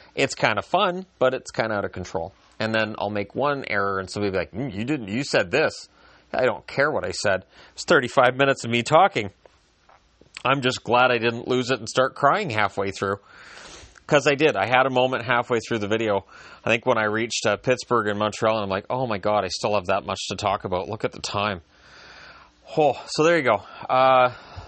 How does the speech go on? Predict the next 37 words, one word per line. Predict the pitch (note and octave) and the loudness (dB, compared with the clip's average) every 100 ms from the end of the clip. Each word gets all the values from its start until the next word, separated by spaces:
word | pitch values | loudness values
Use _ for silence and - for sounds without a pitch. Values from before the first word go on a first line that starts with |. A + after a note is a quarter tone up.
| - | -6
a | |
little | B2+ A#2+ | -4 0
bit | A#2 | -2
of | F#2 | -2
insider | A2+ A2 A#2 G#2+ G#2+ | -6 0 0 0 -2
information, | G2+ - G#2 G#2+ - G#2 | -6 -6 -4 -4 -6 -8
if | E2+ - | -10 -12
you, | E2+ - | -14 -10
you | F#2 | -8
wanna | F#2 F2 | -8 -8
call | - G2 F2 | -4 -2 -2
it | F2 | -2
that. | F#2 F#2+ _ _ - - - - | -4 -4 _ _ -20 -20 -20 -8
And, | F#2+ G2 F#2+ | -4 -2 2
uh, | F#2+ F#2+ F#2 G#2 | 2 0 -2 -2
my | G2+ | 0
review, | G#2+ G#2 G2+ B2 D#3 | 2 -2 -2 0 0
if | E3 D#3 | 0 -2
you | |
can | D3+ D3 | -2 -2
call | C#3+ C3+ C#3 | 2 4 4
it | |
that, | B2+ C3 | 2 0
of | A#2 | 0
a | |
game | G#2+ A#2 A#2 A#2 | -2 -2 -2 -2
that | G2+ G2+ | -4 -4
might | A2 A2+ C#3 | -4 0 0
have | E3 D3 | -2 -2
been | C3 B2+ | -2 -2
a | G#2+ | -4
heck | A#2+ B2 | -4 -4
of | B2 | -2
a | |
lot | A#2 A2 | 0 0
of | G#2+ | 0
fun, | - A2 C#3 | -2 -4 -4